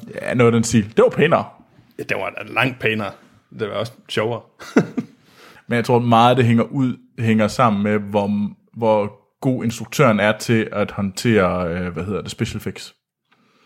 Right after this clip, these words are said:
Speaker 2: Ja.
Speaker 1: Fordi det er sådan noget, hvor du kan ende med, at, øh, hvis instruktøren ikke, øh, kan, er god til at arbejde sammen med special effects-folkene, så kan de ind-, så, så ligegyldigt hvor meget tid, de har jo en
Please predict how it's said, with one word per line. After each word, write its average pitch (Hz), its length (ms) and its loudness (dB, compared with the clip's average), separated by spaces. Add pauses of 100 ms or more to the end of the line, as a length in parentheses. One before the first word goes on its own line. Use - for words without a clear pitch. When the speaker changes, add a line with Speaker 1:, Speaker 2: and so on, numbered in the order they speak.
(100)
Speaker 2:
Ja. 120 120 -4 (120)
Speaker 1:
Fordi 104 160 -2
det 101 80 0
er 101 40 0
sådan 104 100 2
noget, 101 160 4
hvor 98 180 0
du 95 140 -6
kan 92 360 -4 (560)
ende 110 260 2
med, 101 260 2
at, - 460 -6 (280)
øh, 90 280 -14
hvis 104 180 -8
instruktøren 104 540 0
ikke, 104 260 0
øh, 95 380 0 (1000)
kan, 113 280 -2
er 120 80 0
god 156 240 2
til - 100 2
at 127 60 6
arbejde 107 200 2
sammen 113 260 2
med 101 80 0
special 117 260 -2
effects-folkene, 98 640 -2
så - 120 -12 (160)
kan 101 180 -4
de 95 200 -8
ind-, 110 360 -6
så, 107 220 -2 (400)
så - 140 -14
ligegyldigt 113 300 -2
hvor 98 80 -6
meget 95 240 0
tid, 107 260 -4 (320)
de 110 60 -4
har 120 140 2
jo 113 60 2
en 107 200 0